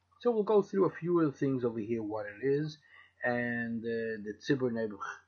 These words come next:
has nobody else to rely on because this is what they have over here. And they're extremely upset, but they're at a loss what to do 'cause there is the backing from the Anhala. But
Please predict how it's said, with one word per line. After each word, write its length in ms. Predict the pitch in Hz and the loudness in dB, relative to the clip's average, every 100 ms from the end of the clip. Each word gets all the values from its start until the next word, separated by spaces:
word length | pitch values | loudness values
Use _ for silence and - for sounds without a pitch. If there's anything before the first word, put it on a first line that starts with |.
| _ | _
has 320 | - 120 110 | -6 -4 -2
nobody 340 | 117 117 113 113 | -2 -2 -4 -4
else 160 | 107 - | -6 -8
to 80 | 107 | -12
rely 400 | 104 101 104 110 113 | -8 -8 -8 -8 -10
on 80 | 110 | -10
because 300 | 101 104 101 | -10 -12 -12
this 160 | 101 | -16
is 80 | 110 | -12
what 180 | 98 98 | -12 -12
they 100 | 98 | -14
have 160 | 95 95 | -12 -14
over 160 | 98 98 | -16 -16
here. 360 | 104 113 151 156 _ - - - _ | -12 -8 -8 -10 _ -20 -20 -20 _
And 260 | 139 131 123 | -2 0 2
they're 140 | 120 | 0
extremely 520 | 117 - 151 151 170 | 0 0 2 4 4
upset, 440 | 160 - - 110 - | -2 0 -2 -2 -2
but 120 | 123 | -2
they're 180 | 127 123 | 0 2
at 60 | |
a 60 | 123 | 4
loss 200 | 131 143 - | 4 2 0
what 180 | 139 | -2
to 60 | 139 | -2
do 200 | 120 117 | -8 -8
'cause 140 | - 117 | -8 -12
there 140 | 113 | -8
is 120 | 120 117 | -8 -10
the 60 | |
backing 440 | 101 113 117 - 117 | -10 -8 -10 -14 -10
from 140 | 117 | -8
the 80 | 113 | -8
Anhala. 520 | 110 98 92 107 151 - _ _ - | -8 -10 -8 -8 -8 -12 _ _ -2
But 280 | 147 208 | 0 0